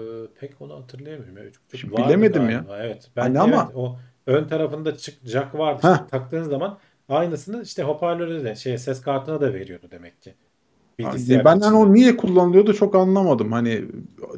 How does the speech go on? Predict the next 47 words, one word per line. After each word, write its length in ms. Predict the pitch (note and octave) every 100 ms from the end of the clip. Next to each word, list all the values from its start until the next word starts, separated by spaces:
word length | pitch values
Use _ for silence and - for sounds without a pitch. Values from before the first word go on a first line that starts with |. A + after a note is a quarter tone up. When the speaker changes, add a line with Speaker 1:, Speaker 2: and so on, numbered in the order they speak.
| B2
Speaker 2:
direkt 320 | - C#3 C#3 -
C 160 | C3
D'den 360 | B2+ C#3 D#3 C#3
bir 40 |
şey 280 | - D3+ C#3+
dinlemene 420 | C#3 D3 C#3+ D#3
Speaker 1:
Bak, 60 | A3
Speaker 2:
mi 80 | G3+
Speaker 1:
ses 40 |
Speaker 2:
yarıyordu 260 | C3+ A2 C#3+
ya 80 |
da 20 | -
Speaker 1:
C 200 | B2 B2+
D'lerini 80 |
analog 380 | D3+ C3 C3 C3+
okuyabiliyordu 680 | B2+ B2+ C3+ B2+ B2+ B2+ B2
diyor. 140 | F#2 G#2
Evet, 220 | G2+ G#2
vardı 320 | G#2 G#2+ G#2
Speaker 2:
Hı. 40 |
Speaker 1:
diyorlar 260 | C3+ F2 F2
bak. 100 | F2+ _ _ _ _ _ _ _ _ _ _ _ _ _ _ _ _ _ _ _ _ _ _
Speaker 2:
Bilemedim 440 | G#2 G#2+ A2+ G2 F#2
şimdi 220 | - G#2+
Speaker 1:
Bazı 340 | A2 A2 G2+
Speaker 2:
yani. 80 | A2+
Speaker 1:
C 60 | A2
D-rom'lar. 280 | G#2+ G#2+ B2
İşte 180 | -
aynı 360 | C#3+ C3+ E3+ D3
jack, 260 | C3 G#3 -
işte 180 | - C#3+
o 80 | B2
ses 340 | - C3+ B2+
C 120 | C#3
D'lerini 360 | B2 A#2+ C#3 D3+
dijital 380 | C3 B2+ C#3+ F3+
değil 100 | F#3
de 60 |
analog 340 | C#3 D3 D3+ C#3+
okuyup 300 | A#2+ G3+ G#3
şey 180 | E3+
yapabiliyorsun 600 | D#3 D3+ D3+ D#3 B2+ G2+
direkt 220 | G2 F#2+ A#2+
doğrudan 400 | G#2+ G2+ G2+ G2+
demek 280 | G2+ G2
ki. 180 | - D#3+